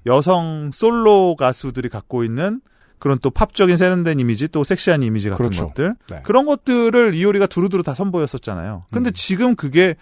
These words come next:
Speaker 1: 사실 케이팝 걸그룹들, 여성 아티스트들이 많이 쓰-, 써먹고 있는 음악적 또는 패션적인 그런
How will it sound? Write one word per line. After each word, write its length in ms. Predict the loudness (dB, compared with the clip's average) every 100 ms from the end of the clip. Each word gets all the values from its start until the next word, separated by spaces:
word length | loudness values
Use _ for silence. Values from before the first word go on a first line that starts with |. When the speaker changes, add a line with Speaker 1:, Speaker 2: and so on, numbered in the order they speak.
| _
Speaker 1:
사실 220 | -6 -4 -2
케이팝 340 | -2 -2 -2
걸그룹들, 720 | 2 4 4 2 0 2 2
여성 260 | 2 2 0
아티스트들이 540 | -2 -4 -4 -4 -4
많이 300 | -2 2 2
쓰-, 320 | 2 -2 -2
써먹고 480 | 0 2 2 4 4
있는 380 | 4 0 -2 -4 _ _ _
음악적 640 | -2 0 0 0 2 2 2
또는 300 | -2 0 -2
패션적인 840 | 0 0 2 2 2 2 2 0 -2 -10 -20 -14
그런 440 | -4 0 0 -2